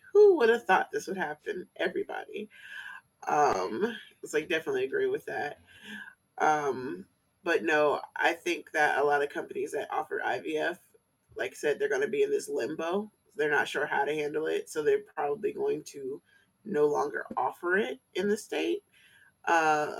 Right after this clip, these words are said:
like a lot of the major companies, because like you said, they don't wanna be held liable for any wrongful death lawsuits, any murder lawsuits, anything like that, uh, just because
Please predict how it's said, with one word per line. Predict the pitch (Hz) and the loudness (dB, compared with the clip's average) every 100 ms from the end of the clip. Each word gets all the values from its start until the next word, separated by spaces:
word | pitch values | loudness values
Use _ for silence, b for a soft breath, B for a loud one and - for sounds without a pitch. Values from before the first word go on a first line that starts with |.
| 160 | 2
like | 151 151 - - | 4 4 2 0
a | |
lot | 156 143 143 | 2 4 6
of | 143 | 4
the | 139 | 2
major | 135 143 156 - | 4 4 4 0
companies, | - 151 - 139 - | -6 -6 -4 -6 -6
because | - 156 143 | -4 -4 -2
like | 151 - | -6 -8
you | |
said, | - 147 | -4 -2
they | 147 147 | 0 0
don't | 151 | -2
wanna | 156 | -2
be | 160 | -2
held | 175 147 143 | -2 -2 -2
liable | 147 143 143 143 143 147 - B B B B _ | -2 0 0 4 4 4 0 B B B B _
for | 165 | 2
any | 156 160 175 | 2 2 0
wrongful | 151 147 156 - - | 2 2 0 -4 -4
death | 151 151 - | -2 -2 -4
lawsuits, | 147 147 147 - 147 139 147 | -2 -2 -2 -4 -6 -6 -4
any | 143 | -4
murder | 143 143 147 147 147 | 0 2 4 6 4
lawsuits, | 147 143 151 135 135 131 | 6 4 2 -4 -6 -6
anything | 135 139 143 - 143 | -6 -6 -8 -6 -6
like | - - - | -4 -6 -4
that, | 143 139 - B B B B _ _ - | -2 0 -4 B B B B _ _ -4
uh, | - - 71 69 60 - | -2 -2 -4 -6 -8 -10
just | - 160 - | -6 -6 -6
because | 143 - 135 113 92 104 - | -8 -2 0 2 2 0 -2